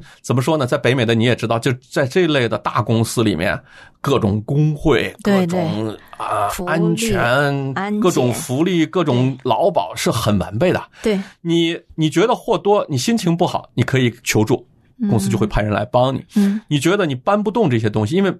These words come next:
Speaker 1: 真的每个客人点的货的数量是不一定的。
Speaker 2: 嗯。
Speaker 1: 我见过一个家伙一次点了二十箱可乐的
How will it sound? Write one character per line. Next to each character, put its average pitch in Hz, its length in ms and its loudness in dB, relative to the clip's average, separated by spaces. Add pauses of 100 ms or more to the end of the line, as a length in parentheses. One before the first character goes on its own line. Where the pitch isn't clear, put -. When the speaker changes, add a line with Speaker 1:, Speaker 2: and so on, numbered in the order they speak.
Speaker 1:
真 175 140 0
的 151 80 2
每 107 120 -2
个 104 80 -2
客 135 160 -2
人 127 140 2
点 104 160 0
的 110 60 0
货 - 120 -2
的 120 120 0
数 - 340 -4
量 135 160 2
是 110 80 -4
不 131 100 -6
一 135 140 0
定 135 140 2
的。 - 100 -2
Speaker 2:
嗯。 190 160 -4
Speaker 1:
我 123 80 2
见 160 180 0
过 123 80 0
一 120 120 -2
个 143 80 -6
家 139 180 0
伙 135 180 -2 (220)
一 127 100 0
次 127 140 -2
点 101 160 2
了 110 60 0
二 156 160 -2
十 127 100 -6
箱 135 180 -2
可 - 180 -6
乐 113 160 2
的 - 80 -10